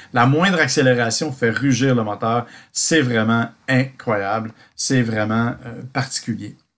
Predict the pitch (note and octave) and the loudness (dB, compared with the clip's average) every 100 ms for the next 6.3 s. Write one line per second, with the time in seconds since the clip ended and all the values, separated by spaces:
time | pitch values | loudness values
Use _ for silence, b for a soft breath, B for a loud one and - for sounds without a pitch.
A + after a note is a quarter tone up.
0 | _ _ C3 C3 D3 E3 E3 D#3+ E3+ D#3 | _ _ 0 0 0 2 4 2 2 -2
1 | C3+ C#3 D#3 C#3+ C3 C3 C3 C3 C#3+ E3 | -4 0 2 4 2 4 2 2 2 2
2 | F3 C#3 C3 B B C3+ C3+ C3 C3 D3 | 2 0 0 B B 0 2 2 0 0
3 | C#3 C3+ C#3 C#3 D3 C#3+ C3+ F3 F3 B | 0 -2 -2 2 2 2 0 -2 -2 B
4 | B _ D#3 D#3 C3+ C#3 C#3 C#3 C3+ C#3 | B _ 0 2 2 2 2 2 0 0
5 | C#3 C3 B2+ C3 A#2 A#2 A2 A#2+ A#2+ A#2 | 2 2 4 2 0 -2 -2 0 0 -2
6 | C3 C3+ C3+ | -2 -4 -4